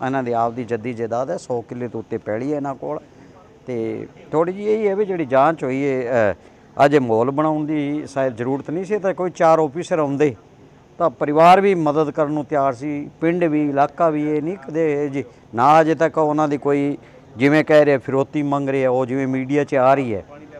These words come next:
ਤਾਂ ਇਸ ਇਲਾਕੇ 'ਚ ਤਾਂ ਕਿਸੇ ਨੇ ਇਹੋ ਜਿਹੀ ਕੋਈ, ਅਜੇ ਤੱਕ ਉਹ ਕੋਈ,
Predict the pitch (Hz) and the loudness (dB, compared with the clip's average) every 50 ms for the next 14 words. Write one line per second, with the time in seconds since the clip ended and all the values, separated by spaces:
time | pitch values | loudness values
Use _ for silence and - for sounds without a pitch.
0 | - - - - 180 175 175 196 196 - 190 170 165 160 139 190 185 170 185 165 | -20 -20 -12 -6 -2 0 0 0 0 0 0 2 2 2 0 -2 -6 -4 -2 -2
1 | 170 143 135 151 - - 165 147 147 139 143 135 139 127 - 131 127 120 110 85 | -4 -4 -4 -6 -4 -4 -2 -2 -2 -2 -2 -2 -4 -4 -4 -4 -4 -4 -6 -8
2 | - - - - - - - - - 117 123 131 143 123 147 135 117 139 135 131 | -12 -18 -20 -20 -20 -20 -16 -8 -4 -2 0 0 0 0 0 0 2 2 2 4
3 | 127 123 120 107 - 127 131 131 135 127 127 | 4 2 0 0 0 0 2 2 0 -2 -4